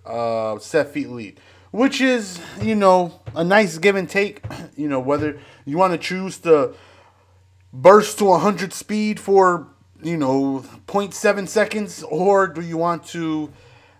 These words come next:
uh, but if you do that, you're gonna deal with, you know, fluffernutters. You know, those passes hang in the air for a while. You know, those passes are very, very slow. Or, you know, if you want pass lead elite, you don't get that superhuman flash boost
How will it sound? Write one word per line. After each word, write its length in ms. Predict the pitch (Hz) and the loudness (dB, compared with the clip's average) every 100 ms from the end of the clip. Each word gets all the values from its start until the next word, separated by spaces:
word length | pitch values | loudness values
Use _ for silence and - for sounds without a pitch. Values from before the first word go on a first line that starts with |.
| _ - | _ 0
uh, 240 | 139 143 | 4 4
but 220 | 135 185 | 8 8
if 60 | 147 | 8
you 60 | 147 | 0
do 100 | 170 | 6
that, 340 | 208 165 127 | 8 8 2
you're 140 | 135 | -2
gonna 160 | 143 147 | 0 -2
deal 220 | 135 147 | -2 0
with, 280 | 139 117 117 | 0 -2 -8
you 100 | 147 | -6
know, 220 | 120 107 | -4 -6
fluffernutters. 680 | - 185 180 151 127 92 95 | -2 2 2 2 -2 -4 -10
You 80 | 117 | -8
know, 100 | 113 | -2
those 160 | 123 | -2
passes 400 | - 156 156 127 | 2 2 2 -2
hang 240 | 117 143 131 | -4 -2 -2
in 80 | 123 | -2
the 140 | 139 | -2
air 100 | 139 | -2
for 200 | - 113 | 0 -2
a 40 | |
while. 420 | 110 143 104 101 110 | 2 2 2 -4 -10
You 80 | |
know, 120 | 110 107 | -8 -6
those 180 | 135 | -6
passes 420 | 135 151 151 127 117 | -2 0 0 -2 -4
are 140 | 107 | -2
very, 480 | 113 127 131 123 113 - - _ - | -2 -2 -2 -4 -10 -20 -20 _ 0
very 300 | 143 220 214 | 6 8 6
slow. 460 | - 208 160 - - _ - | 4 6 6 2 -16 _ 6
Or, 520 | 254 285 254 233 - - | 10 12 10 4 -8 -14
you 140 | 185 | -6
know, 120 | 170 | -2
if 120 | 139 143 | -2 0
you 80 | |
want 200 | 165 214 | 2 2
pass 300 | 170 160 143 | 2 -4 -4
lead 140 | 151 139 | -8 -8
elite, 340 | 135 139 139 - _ _ - | -6 -8 -10 -16 _ _ -10
you 140 | 131 | -6
don't 180 | 143 135 | -4 -6
get 180 | 139 147 | -6 -4
that 200 | 135 - | -6 -6
superhuman 840 | - 180 165 139 143 156 143 135 | -14 -8 -6 -6 -6 -4 -4 -6
flash 600 | 135 - 143 147 127 120 | -10 -4 0 0 0 -8
boost 580 | 120 143 131 - - | -2 0 0 -2 -8